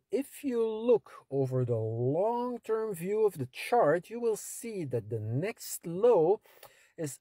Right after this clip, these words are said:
actually still higher than the prior low.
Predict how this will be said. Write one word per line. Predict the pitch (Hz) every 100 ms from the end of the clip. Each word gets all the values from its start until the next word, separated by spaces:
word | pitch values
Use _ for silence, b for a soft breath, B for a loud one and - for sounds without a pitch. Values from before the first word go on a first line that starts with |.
| _
actually | 180 208 - - 240 240 240 _ _
still | - - - 185 185 190 _ _ _
higher | - 127 123 131 156 165 - _ _ 120
than | 117 117 131 - 151
the | 175
prior | _ - 254 233 135 120
low. | 117 117 104 85